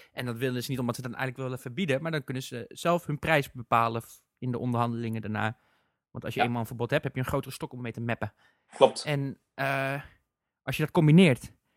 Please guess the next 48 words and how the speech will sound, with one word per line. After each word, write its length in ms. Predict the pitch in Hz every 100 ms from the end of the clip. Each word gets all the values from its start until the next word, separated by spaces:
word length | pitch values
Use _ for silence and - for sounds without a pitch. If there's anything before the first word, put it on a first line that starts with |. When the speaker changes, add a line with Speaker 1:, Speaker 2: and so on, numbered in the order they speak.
| _ _ _
Speaker 1:
met 220 | 127 120
dingen 240 | 165 160
zoals 280 | 135 135 131
Microsoft, 840 | 131 135 160 - 123 135 - - -
die 400 | 123 127 120 120 -
al, 380 | - 120 113 - _ _ _
eh, 260 | 120 120 120 - _ _ _ _ -
geld 240 | - 135
verdient 280 | - 123 120
aan 120 | 123
Android, 540 | 123 120 117 123 - _ _ -
op 100 | -
een 40 |
gegeven 60 | 196
moment 180 | 190 147
wordt 160 | 151 -
het 100 | 139
een 60 |
hele 220 | 131 165 131
dure 160 | 151 123
hobby 300 | 143 123 - _ _ _ _ _ -
voor 220 | 127 117
Google 360 | 110 113 110 107 _ _ _ _ _ _ _ _
om 140 | - 113
dit 140 | 113
te 80 | 113
blijven 300 | 110 110 117
doen. 260 | 110 104 107 -
Dus 580 | - 160 - - - - _
dan 380 | 147 143 139 131
zou 260 | 139 131
dat 260 | 127 117 - _ _ _ _
zomaar 260 | - 131 123
eens 120 | 123
op 100 | 127
een 100 | 117
lager 300 | 110 113 117
pitje 260 | - 127 180
kunnen 300 | 131 117 -
komen 240 | 117 110
te 80 | 117
staan. 440 | - 120 107 104 -
Of, 340 | 180 - -
of 120 | 233
misschien 220 | 240 220 190
ook 60 |
niet. 280 | 165 170 -
Dus, 340 | 143 - -